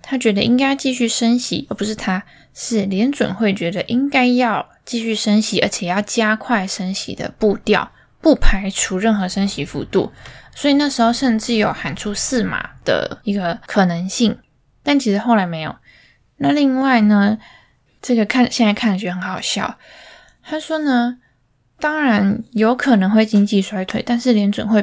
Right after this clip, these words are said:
并没有试图引发经济衰退。那么后面呢，就讲到需求是引发美国通膨的更大因素，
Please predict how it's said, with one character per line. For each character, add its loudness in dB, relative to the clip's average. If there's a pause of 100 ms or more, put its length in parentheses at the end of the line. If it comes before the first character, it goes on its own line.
(120)
并 4
没 2
有 0
试 -2
图 -6
引 -6
发 -2
经 2
济 -4
衰 -4
退。 -8 (420)
那 -2
么 4
后 0
面 0
呢， -2 (100)
就 -2
讲 -2
到 -4 (680)
需 0
求 2
是 0
引 -4
发 -6
美 0
国 -2
通 2
膨 -2
的 -4
更 -2
大 -2
因 -4
素， -4